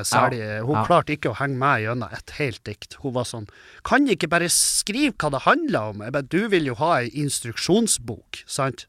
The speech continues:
Speaker 1: Du vil jo åpne den,
Speaker 2: Ja.
Speaker 1: <laughs> du vil jo åpne en ikea-pakke, og så står alt du trenger å gjøre der." Men, eh, poesi, det er tydeligvis at du må lese mye mellom linjene, og det, det,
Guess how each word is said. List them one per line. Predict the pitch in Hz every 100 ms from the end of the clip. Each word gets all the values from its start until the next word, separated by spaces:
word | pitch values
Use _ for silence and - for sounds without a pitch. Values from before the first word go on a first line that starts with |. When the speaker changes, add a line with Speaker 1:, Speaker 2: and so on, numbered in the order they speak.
| _
Speaker 1:
Du | 151
vil | 175
jo | 151 127
åpne | 151 180 - -
den, | 127 107 -
Speaker 2:
Ja. | 98 82 - -
Speaker 1:
<laughs> | - - 190 156
du | 175
vil | 180
jo | 156
åpne | 170 - - 135
en | 131
ikea-pakke, | 143 - 160 175 185 - 156 - 120 98 101
og | -
så | - 139 123
står | - - 185 139 -
alt | 190 -
du | - 117
trenger | 135 135 123
å |
gjøre | 139 160 95
der." | 85 85 _ - - - _
Men, | - 135 135
eh, | 135 131 120
poesi, | 135 156 151 - 262
det | 131
er | 165
tydeligvis | 196 175 131 131
at | 117
du | 123
må | 123
lese | 127 143 -
mye | 117 120 117
mellom | 110 113 104
linjene, | 113 156 117 78 87
og | 104
det, | 113 98 82 - _ -
det, | 107